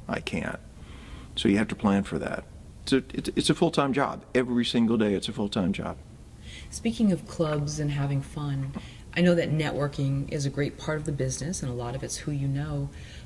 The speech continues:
Speaker 2: But what about people that wanna be part of the group, and they're always hanging out, and they wanna talk about films, but maybe nothing gets done, and they don't wanna rock the group dynamics? Do you think you have to almost be a lone wolf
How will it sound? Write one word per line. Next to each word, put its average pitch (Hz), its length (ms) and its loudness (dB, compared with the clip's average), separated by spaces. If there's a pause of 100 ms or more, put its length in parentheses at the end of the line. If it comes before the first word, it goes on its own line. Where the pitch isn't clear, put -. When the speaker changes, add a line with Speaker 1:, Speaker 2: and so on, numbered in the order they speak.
(360)
Speaker 2:
But 185 160 4
what 233 180 0
about 269 320 -4
people 190 320 2
that 165 140 2
wanna 151 200 -2
be 147 140 -4
part 156 280 -6
of 135 120 -2
the 139 60 2
group, 127 480 -4 (220)
and 131 140 -4
they're 131 100 0
always 175 320 4
hanging 147 380 0
out, 127 300 -4 (180)
and 139 140 -2
they 135 60 2
wanna 160 200 0
talk 170 320 -4
about 160 320 -4
films, 147 460 -4 (600)
but 156 140 2
maybe 180 280 4
nothing 170 320 2
gets 147 240 -4
done, 131 440 -4 (340)
and 131 80 -2
they 139 80 2
don't 147 120 0
wanna 151 160 -2
rock 143 340 -2
the 139 80 -6
group 139 260 -2
dynamics? 123 720 -6 (960)
Do 165 80 0
you 180 60 4
think 190 180 0
you 180 120 2
have 165 200 -2
to 165 80 -6
almost 156 280 -2
be 156 80 -2
a 139 80 2
lone 139 400 2
wolf 135 240 -4